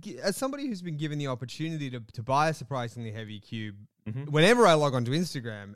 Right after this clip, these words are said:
Speaker 1: and, and has yet to purchase a he-, a surprisingly heavy cube, I think you and I both know the answer to that is no money.
Speaker 2: Sure,
Speaker 1: Because
Speaker 2: okay.
Speaker 1: I, I w-, I've been given the opportunity and I've passed up on it. I've
Speaker 2: So
Speaker 1: passed
Speaker 2: a,
Speaker 1: it up.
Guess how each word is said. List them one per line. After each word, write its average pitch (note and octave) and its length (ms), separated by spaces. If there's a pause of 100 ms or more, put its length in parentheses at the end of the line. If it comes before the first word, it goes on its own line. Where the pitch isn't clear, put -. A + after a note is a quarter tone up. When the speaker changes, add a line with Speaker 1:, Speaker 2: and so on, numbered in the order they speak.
Speaker 1:
and, A2+ 500
and A2 260
has A2+ 420
yet B2+ 200 (140)
to B2+ 100
purchase D3+ 480
a C#3 60
he-, B2+ 260
a B2 60
surprisingly A#2 480
heavy A2 200
cube, A2 300 (600)
I E3+ 120
think D#3+ 220
you D3+ 100
and C#3+ 100
I C3+ 60
both E3 260
know C#3+ 140
the B2 160
answer A#2+ 320
to A#2 100
that A#2 280
is G#2 480
no D3 320
money. G#2 320 (240)
Speaker 2:
Sure, C3+ 420
Speaker 1:
Because C3 160
Speaker 2:
okay. G#2 200
Speaker 1:
I, A#2+ 80
I - 20
w-, B2 200 (160)
I've A2+ 300
been A#2+ 160
given G3+ 240
the F3+ 100
opportunity C3 600
and A2+ 100
I've G#2+ 180
passed A#2 380
up A2+ 160
on A#2 140
it. - 160 (360)
I've - 60
Speaker 2:
So A#3 220
Speaker 1:
passed A#2 140
Speaker 2:
a, F#3 120
Speaker 1:
it F#3 80
up. C#3+ 80